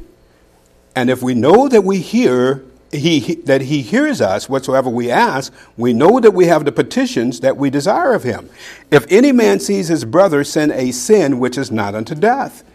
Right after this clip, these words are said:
he shall ask, and he shall give him life for them that sin not unto death. There is a sin unto death. I do not say that he shall pray for it." So there are certain believers who are doing certain things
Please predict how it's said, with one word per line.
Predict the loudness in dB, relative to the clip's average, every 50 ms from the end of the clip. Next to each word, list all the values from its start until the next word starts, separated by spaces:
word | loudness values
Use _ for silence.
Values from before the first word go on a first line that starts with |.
| _ _ _ _ -8
he | -6 -4
shall | -2 2 2 2 2 2
ask, | 2 2 2 2 0 0 -4 -6
and | -6 -4 -2
he | -2 -2
shall | -2 -2 -4 -6
give | -4 -4 -4 -4 -2
him | -2 -4 -2 0
life | 0 0 0 0 -2 -6 -10 -16 -20 _ _ _ _ _ _ _ _ _ _
for | -2 0 0 0 0
them | -2 -8 -16 -10 0 4 4 4 4 4 2
that | 0 0 0 -2 -6
sin | -8 -6 -4 -2 -2 -2
not | -2 -2 -4 -4
unto | -6 -6 -6 -4
death. | -2 0 0 0 -2 -6 -14 -20 -20 -20 _ _ _ _ _ _ _ _ _ _ _ _ _ _ _ _ _ _ -12
There | -4 2 4 4 4 4
is | 4 4 4 4 4
a | 2 2 2 0
sin | 0 -2 -4 -2 0 0
unto | 0 0 0 0
death. | 2 2 2 2 0 -4 -10 -16 -20 -20 _ _ _ _ _ _ _ _ _ _ _ _ _ _ _ _ 0
I | 2 2 2
do | 4 2 2 4
not | 4 2 2 2
say | 0 2 2 2 4
that | 2 2 0
he | 0 -2 -4 -2
shall | -2 0 2 2 2 0 -2 -8 -12 -20 _
pray | -2 -2 0 0 -2
for | -4 -6 -6 -6 -6
it." | -6 -8 -10 -14 -20 -20 _ _ _ _ _ _ _ _
So | -8 -4
there | -2 0
are | 0
certain | 0 -2 -2 -2 -2 -4
believers | -4 -4 -2 -2 -2 -4 -4 -4 -6 -8 -8 -8
who | -6 -6
are | -6 -6
doing | -6 -8 -10 -10 -10
certain | -8 -8 -8 -6 -4 -6 -4
things | -4 -4 -4 -4 -4 -4 -6 -8 -10 -14